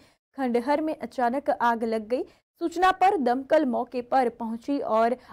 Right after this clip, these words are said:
आग पर काबू पाया गया। तो वही आग की सूचना पर आसपास के रहने वाले लोगों में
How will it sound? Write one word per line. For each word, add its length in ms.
आग 220
पर 260
काबू 360
पाया 260
गया। 280
तो 60
वही 300
आग 320
की 120
सूचना 400
पर 220
आसपास 520
के 180
रहने 320
वाले 320
लोगों 420
में 240